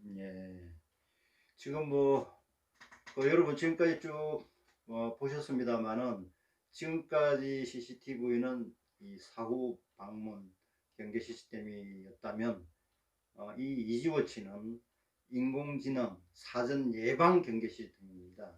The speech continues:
근데 가장 어떻게 보면 이 육 차 산업 시대 또 인공지능, 에이아이, 이 사물 인터넷 시대에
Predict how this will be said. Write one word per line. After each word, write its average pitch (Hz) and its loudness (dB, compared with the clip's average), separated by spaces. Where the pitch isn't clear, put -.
근데 - -20
가장 123 -4
어떻게 120 -2
보면 110 -4
이 98 -12
육 - -8
차 139 2
산업 117 -2
시대 98 -14
또 95 -16
인공지능, 117 -2
에이아이, 113 2
이 104 -20
사물 113 -4
인터넷 117 -4
시대에 107 -8